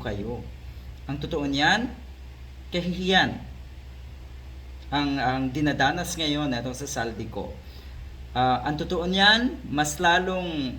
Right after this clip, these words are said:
mas lalong dapat paimbestigahan etong si Saldico. At ang iba pa, nakasangkot niya sa kanyang, kas-, kanyang kasinungalingan na ito. Ang sumunod, dahil hindi nga nagtagumpay etong si Saldico, ah, lalong nabawasan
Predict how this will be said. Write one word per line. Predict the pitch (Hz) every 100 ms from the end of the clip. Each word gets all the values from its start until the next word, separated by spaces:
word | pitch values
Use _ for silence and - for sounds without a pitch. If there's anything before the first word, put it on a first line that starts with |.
| -
mas | 127 135 151 -
lalong | 185 190 196 196 196 196 180
dapat | 143 151 160 175 175 -
paimbestigahan | - 139 151 131 170 - - 143 143 156 160 139 -
etong | 147 147 143
si | -
Saldico. | 156 143 135 127 131 - 127 - - - - - - - - - -
At | 143 -
ang | 147 147
iba | 139 147
pa, | 196 170 139 147 -
nakasangkot | 151 160 - 160 151 147
niya | 160 147
sa | -
kanyang, | 139 131 131 127 123 - - - -
kas-, | 156 151 165
kanyang | - 156 151 147
kasinungalingan | 151 - 156 139 139 147 147 143
na | 123
ito. | 123 127 131 - - - - -
Ang | 143
sumunod, | 147 277 302 285 226 233 190
dahil | 160 160 175
hindi | 185 185 196
nga | 196
nagtagumpay | 196 196 190 190 190 165
etong | 180 185
si | 185
Saldico, | 185 170 170 185 160 160 190 - - - - - - -
ah, | 139 135 127
lalong | 139 131 151 170 165 151 135
nabawasan | 143 160 156 156 220 247 208